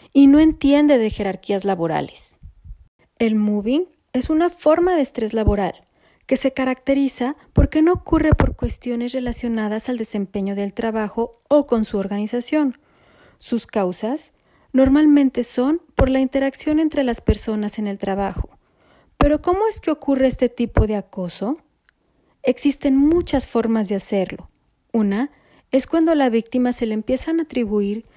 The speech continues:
tareas para que realice mal su trabajo. Puede ser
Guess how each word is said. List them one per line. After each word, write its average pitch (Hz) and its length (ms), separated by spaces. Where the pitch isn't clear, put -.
tareas 240 500
para 247 240
que 226 140
realice 202 400
mal 196 220
su 202 120
trabajo. 185 560
Puede 339 320
ser 202 440